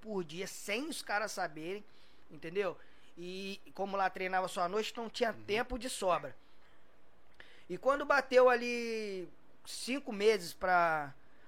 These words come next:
Speaker 1: pra poder terminar esse, esse contrato, pô, me chamaram lá na salinha, falei, "É agora, vão cortar meu braço." <laughs>
Speaker 2: Vai.
Speaker 1: O cara chegou lá e falou, "Ó, os caras querem comprar você por três anos."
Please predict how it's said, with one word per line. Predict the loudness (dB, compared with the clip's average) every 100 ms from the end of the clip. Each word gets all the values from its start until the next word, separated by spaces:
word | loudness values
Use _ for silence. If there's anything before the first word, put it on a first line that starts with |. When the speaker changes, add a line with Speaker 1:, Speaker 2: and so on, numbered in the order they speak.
| -14 -4
Speaker 1:
pra | -4
poder | -2 -4 -2 -2 -2 -2 -4 -8 -10 -10 -4
terminar | -4 0 2 2
esse, | 0 -6
esse | -8 -6
contrato, | -6 -2 4 4 4 0 -14 -14 -16 -14 -4
pô, | 0 0
me | -2 -10 -14 -10
chamaram | -6 2 2 4
lá | 2
na | 0
salinha, | -2 -2 0 -2
falei, | -2 -2
"É | -2
agora, | -2 2 2
vão | 0 -4
cortar | -4 0 0
meu | 0 -4
braço." | 2 2 2
<laughs> | -2 -2 -2 -4 -4 0 2 2 0 -14 -12 -12 -12 -2
Speaker 2:
Vai. | 4 6 6
Speaker 1:
O |
cara | 4
chegou | 8 10 10 10
lá | 10 10
e |
falou, | 8 8
"Ó, | 8 2 -8 -14 -14 -16 -16 -16
os | -10
caras | -4 -2
querem | 0 0
comprar | -2 0 2
você | 0 -2 -6
por | -6 -8
três | -2 -2 -2
anos." | -6 -10 -12 -14